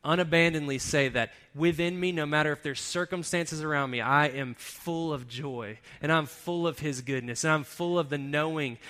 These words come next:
that He is Abba, and Eva and I walk in that. And we don't do everything perfectly, but that is the core of who we are. And I'm not talking about a world I don't live in,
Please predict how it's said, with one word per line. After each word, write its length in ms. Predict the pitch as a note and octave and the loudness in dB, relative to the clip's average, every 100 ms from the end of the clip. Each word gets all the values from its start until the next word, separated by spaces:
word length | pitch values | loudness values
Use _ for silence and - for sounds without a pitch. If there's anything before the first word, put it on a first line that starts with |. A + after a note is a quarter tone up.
| - | -4
that 160 | - C3+ | 0 2
He 220 | C#3 E3+ | 4 4
is 160 | D3 C#3 | 4 6
Abba, 420 | C#3+ D3+ B2+ A2+ | 6 6 2 -4
and 120 | C#3+ | -2
Eva 260 | C#3+ F3 F#3 | 2 2 2
and 160 | E3 | 2
I 120 | D3+ C3+ | 2 0
walk 340 | C3 B2+ - | 0 -4 -4
in 160 | B2+ A#2 | -6 -2
that. 240 | A2 G#2 - - | -4 -4 -12 -6
And 100 | D3+ | -2
we 60 | |
don't 160 | F#3 E3+ | 0 0
do 80 | F3+ | 0
everything 480 | F3 F3 G3 F3 | 2 0 -2 -4
perfectly, 760 | C#3+ - E3+ - C3+ - A2 G2+ _ _ _ _ _ _ _ - | -4 -2 -2 -2 -8 -8 -12 -12 _ _ _ _ _ _ _ -6
but 300 | B2+ C#3+ C#3 | -4 -2 6
that 260 | D#3+ E3+ | 8 10
is 160 | E3 B2+ | 8 2
the 80 | C3+ | -6
core 320 | - D#3+ D3+ | -6 -4 -2
of 120 | C3+ | -2
who 140 | - C#3 | -4 -4
we 180 | C3 | -2
are. 180 | B2 A#2 | 0 0
And 100 | A#2 | 2
I'm 160 | C3+ D3+ | 2 4
not 220 | D#3+ C3+ | 2 2
talking 380 | - E3+ D#3+ D3 | -2 -2 0 -2
about 280 | C3+ B2 A#2+ | 0 0 0
a 60 | |
world 320 | B2 C3+ B2+ | -6 -4 0
I 60 | B2+ | 2
don't 220 | A#2+ A#2 | 0 -4
live 220 | B2 A#2+ | -4 -4
in, 240 | A#2 A2+ | -6 -14